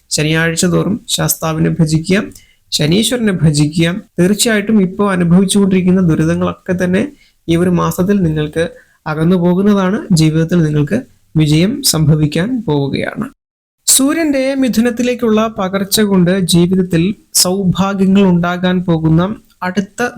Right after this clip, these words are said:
നക്ഷത്രം എന്ന് പറയുന്നത് ആ ഒരു ചിങ്ങക്കൂറിൽ ഉൾപ്പെടുന്ന മകം, പൂരം, ഉത്രം,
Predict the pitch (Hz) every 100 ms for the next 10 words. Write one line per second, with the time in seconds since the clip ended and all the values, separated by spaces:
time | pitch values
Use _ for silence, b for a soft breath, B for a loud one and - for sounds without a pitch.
0 | 185 175 - 185 202 185 175 165 156 156
1 | 151 202 294 - _ - 269 285 285 277
2 | 240 247 277 277 220 220 220 214 190 190
3 | 196 185 190 170 165 170 190 214 - _
4 | - 170 170 185 - - 202 180 _ -
5 | 180